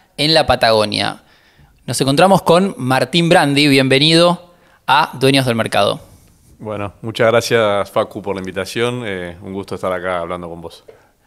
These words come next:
Speaker 1: Martín, vamos a hablar un poquito de esta compañía que se ha consolidado en distintas unidades de negocios, pero para romper el hielo, algo que siempre me pregunto es, ¿por qué decidieron como petrolera y al mismo tiempo teniendo una cementera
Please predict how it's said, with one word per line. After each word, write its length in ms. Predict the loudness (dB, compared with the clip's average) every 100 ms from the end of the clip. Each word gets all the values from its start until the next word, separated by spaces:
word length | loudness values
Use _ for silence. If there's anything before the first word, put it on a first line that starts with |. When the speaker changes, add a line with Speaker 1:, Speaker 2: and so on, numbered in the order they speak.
| _
Speaker 1:
Martín, 380 | -6 -2 2 2
vamos 180 | 4 6
a 40 |
hablar 140 | 6 4
un 80 | 4
poquito 420 | 0 2 2 4
de 380 | 4 4 2 -4 -16 _ _ _
esta 680 | -10 0 0 2 0 -4 -2
compañía 920 | -2 0 0 2 2 2 0 -2 -8
que 400 | -6 -4 -4 -6 _
se 140 | -4
ha 40 | -4
consolidado 480 | -2 -2 2 4 2
en 60 |
distintas 480 | 0 0 2 2 0
unidades 240 | 0 0
de 80 | 0
negocios, 600 | 0 2 2 2 0 0 -8 -20 _ -2
pero 160 | 2
para 180 | 4 4
romper 320 | 4 2 2
el 140 | 2 4
hielo, 400 | 4 6 4 2
algo 180 | 2 2
que 80 | 0
siempre 260 | 0 0
me 80 | 0
pregunto 320 | 0 0 2
es, 260 | 2 0 -8 _ _ _
¿por 280 | 4 4 4
qué 160 | 2 2
decidieron 720 | 2 2 2 2 4 2 0
como 300 | -2 -2 -2
petrolera 840 | -2 0 2 2 2 0 -2 -6 _
y 80 | -10
al 80 | -8
mismo 240 | -6 -4
tiempo 240 | -4 -4
teniendo 240 | -4 -4 -2
una 140 | -2
cementera 640 | -4 -6 -4 0 0 -2